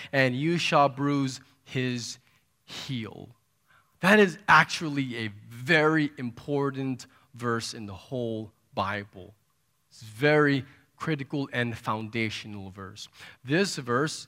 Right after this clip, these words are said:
has been lo-, for a long time known as the Proto-Evangelium. If you're like, "What?" It's on the screen, n-, the next screen here.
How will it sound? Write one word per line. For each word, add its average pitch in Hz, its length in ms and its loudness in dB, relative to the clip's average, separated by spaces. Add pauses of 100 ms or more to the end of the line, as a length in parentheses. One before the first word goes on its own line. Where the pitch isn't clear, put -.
has 123 320 -2
been 120 320 -8 (100)
lo-, 131 180 0
for - 140 -6
a 131 40 -2
long 156 280 4
time 135 340 -2
known 143 200 0
as 123 200 -2
the 113 80 -8
Proto-Evangelium. 135 1400 0 (360)
If - 80 -16
you're 120 80 -6
like, 107 180 -2
"What?" 180 320 6
It's 127 100 -10
on 139 140 -4
the 107 80 -10
screen, 110 420 -8
n-, 113 300 -12
the 113 80 -4
next 117 240 -6
screen 113 320 -8
here. 95 300 -12